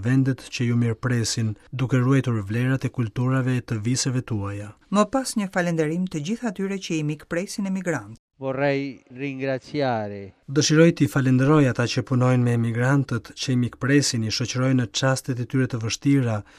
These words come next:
Speaker 1: i mbrojnë nga ata të cilët i lumi Scalabrini i quante kasap mishi njerëzor,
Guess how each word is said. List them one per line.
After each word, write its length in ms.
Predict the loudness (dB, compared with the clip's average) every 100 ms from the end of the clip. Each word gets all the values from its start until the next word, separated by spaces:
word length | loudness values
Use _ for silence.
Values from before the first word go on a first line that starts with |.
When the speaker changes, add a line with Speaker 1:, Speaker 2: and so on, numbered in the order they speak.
| -14 -2
Speaker 1:
i 140 | 2
mbrojnë 460 | 4 6 6 6 6
nga 160 | 4 0
ata 180 | 0 0
të 160 | 0 -2
cilët 280 | 0 -2 -4 -6
i 140 | -4
lumi 400 | 2 4 4 4
Scalabrini 760 | 0 -4 -4 -2 0 2 2 -2 -4 -14 -12
i 120 | -8 -2
quante 460 | 2 4 2 0 -4 -4
kasap 600 | -4 -2 -2 -2 -2 0
mishi 400 | 4 4 2 0
njerëzor, 640 | 0 0 0 0 -2 -6